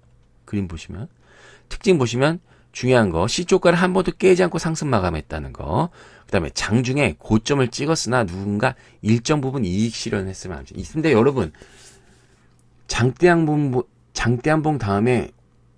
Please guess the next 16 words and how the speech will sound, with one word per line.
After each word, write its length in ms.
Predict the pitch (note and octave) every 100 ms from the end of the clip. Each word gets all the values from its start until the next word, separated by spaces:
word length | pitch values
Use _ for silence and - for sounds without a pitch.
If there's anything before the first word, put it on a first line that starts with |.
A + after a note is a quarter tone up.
| _ A#2+
음봉이 420 | A2+ B2 C#3+ A#2
나올 200 | G2 F#2+
확률이 360 | A2+ G#2+ G2
많을까요? 760 | F#2 D2 D#2 - F2 A2+ A2+ F2
영망청 640 | D#2+ F2 A2 A#2+ A2+ A2
캔들 360 | - G#2 F#2 F#2
다음에 460 | F2 E2 F2+ A2+ A2
음봉이 420 | F#2 F#2 A2 A2+
나올 160 | F#2 E2
확률이 260 | D#2 D2
많을까요? 480 | - - - - F2 _ _ _ _ _ _ _ _ _ _
당연히 600 | - E2+ F2+ D#2+ G#2 A#2+ _ _ _ _ _ _ _ _ _ _ _ _ -
장대 380 | - E3+ -
한 100 | B2+
번 180 | B2 B2+
다음에, 520 | F#2+ C#2+ D2 G#2 E2+